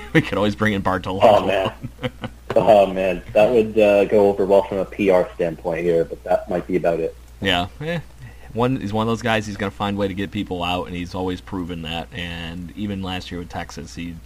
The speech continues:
Speaker 1: showed he can still play Major League Baseball. So, uh,
Speaker 2: It'd be, it'd be funny if he came here. That would be, that would make for all the laughs.
Speaker 1: Yeah, hey, in worst case scenario, well, one thing he has gotten in his last, you know, his tour of Major League Baseball since, I think, thirty-eight, more or less, he's been on a new team every year. <laughs>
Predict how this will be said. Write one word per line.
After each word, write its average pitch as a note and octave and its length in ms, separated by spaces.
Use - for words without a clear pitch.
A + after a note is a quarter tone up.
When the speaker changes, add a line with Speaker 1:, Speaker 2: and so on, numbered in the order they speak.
Speaker 1:
showed A2 240
he F#2 80
can E2+ 140
still - 180
play - 220
Major D#2 300
League B1 180
Baseball. - 500
So, - 320
uh, D#2+ 100
Speaker 2:
It'd - 40
be, A2+ 220
it'd A#2 80
be A#2 240
funny F#2+ 320
if E2+ 160
he F2+ 100
came G2 260
here. F2+ 260
That A2 180
would G2+ 160
be, G#2 260
that G#2+ 160
would G2+ 160
make F#2+ 200
for F2+ 120
all F2+ 180
the E2 120
laughs. D#2+ 340
Speaker 1:
Yeah, G3 160
hey, F#3 300
in C3 100
worst C3+ 220
case D3 160
scenario, A#2 400
well, F#2+ 220
one A2+ 160
thing A#2+ 100
he A2 120
has A2 200
gotten A2 280
in G#2+ 80
his F#2+ 160
last, G2+ 360
you F#2+ 120
know, F2 160
his F#2+ 180
tour A#2 400
of F#2 100
Major G2 280
League F#2 180
Baseball F2+ 540
since, F2 420
I E2+ 140
think, F2 180
thirty-eight, F#2 420
more E2 160
or E2 40
less, E2+ 200
he's E2+ 140
been E2+ 140
on F2 160
a F2 40
new E2+ 140
team F2+ 320
every E2 260
year. C#3+ 400
<laughs> - 60